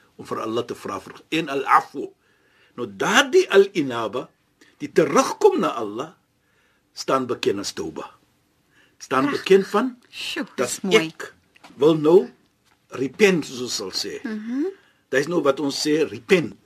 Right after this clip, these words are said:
Speaker 2: Ja, Sheikh.
Speaker 1: Dit is tauba. Nou kom ek terug na Allah.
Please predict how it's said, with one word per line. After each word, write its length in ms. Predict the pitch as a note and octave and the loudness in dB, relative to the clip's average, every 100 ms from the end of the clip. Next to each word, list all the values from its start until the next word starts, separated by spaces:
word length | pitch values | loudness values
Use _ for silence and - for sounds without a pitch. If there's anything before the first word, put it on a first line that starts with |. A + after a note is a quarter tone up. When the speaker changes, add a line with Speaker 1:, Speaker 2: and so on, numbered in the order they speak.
| - | -14
Speaker 2:
Ja, 200 | A3+ F#3+ | -12 -10
Sheikh. 260 | - - - - _ _ | -10 -12 -16 -20 _ _
Speaker 1:
Dit 120 | B2 | -4
is 80 | A#2+ | -4
tauba. 420 | - B2 - - - | 2 2 0 -8 -8
Nou 160 | C3 F#3 | 2 2
kom 220 | F#3+ D#3+ | 2 -2
ek 120 | C#3+ | -4
terug 340 | - G#2 - - | -8 -6 -6 -8
na 120 | A2 | -14
Allah. 320 | D#2+ D#2+ - | -16 -18 -20